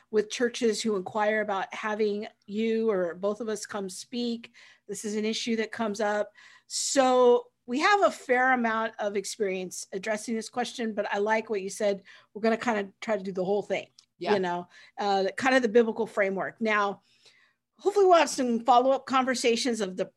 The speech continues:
Speaker 1: practicals with
Speaker 2: Yeah.
Speaker 1: some pastors that are actually doing this.
Speaker 2: Yes.
Speaker 1: So we're not pretending to say, like,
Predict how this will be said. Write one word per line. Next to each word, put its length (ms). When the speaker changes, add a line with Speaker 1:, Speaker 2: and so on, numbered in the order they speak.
Speaker 1:
practicals 880
with 180
Speaker 2:
Yeah. 60
Speaker 1:
some 180
pastors 640
that 100
are 80
actually 460
doing 540
this. 300
Speaker 2:
Yes. 440
Speaker 1:
So 420
we're 240
not 280
pretending 720
to 140
say, 300
like, 260